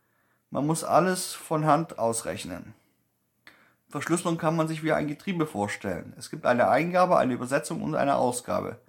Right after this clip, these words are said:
Nur wenn man in die Übersetzung eine Primzahl einbindet, kann man ausschließen, dass es leichter entschlüsselt wird, als man es verschlüsselt hat. Ein Halb mal irgendwas ist auch dasselbe wie Zwei Viertel mal irgendwas.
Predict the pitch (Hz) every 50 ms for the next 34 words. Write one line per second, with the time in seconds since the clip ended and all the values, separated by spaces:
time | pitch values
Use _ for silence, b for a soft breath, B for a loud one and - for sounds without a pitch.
0 | b b b b b 143 143 156 160 156 165 170 170 165 160 156 151 160 160 151
1 | 156 160 147 151 147 143 156 170 170 - 180 165 160 156 - - - 143 139 139
2 | - 202 226 240 233 - 139 131 127 127 - - - - 127 135 143 135 143 143
3 | 156 160 170 170 - b b b b b b b b - 143 143 151 156 156 -
4 | 139 160 190 190 - 165 170 175 170 175 - 175 170 165 156 - 143 147 - 151
5 | - 143 127 117 117 156 165 - - - - - 156 - - 151 165 170 180 170
6 | 165 165 160 165 170 165 - - - - b b b b b b b b b b
7 | - - 147 - 160 156 156 147 147 - - 156 156 - 165 160 156 151 - 175
8 | 165 - - - - - _ _ _ _ _ _ _ _ _ _ _ _ _ _
9 | _ _ _ - 131 139 147 139 143 139 156 185 185 190 175 160 151 143 131 143
10 | 160 175 190 190 190 175 160 165 170 165 165 165 - - 165 170 - 165 165 -
11 | 156 160 165 160 151 147 156 156 - - 151 151 151 - - 160 165 165 160 139
12 | 120 107 107 107 104 104 104 104 101 98 95 90 82 - - -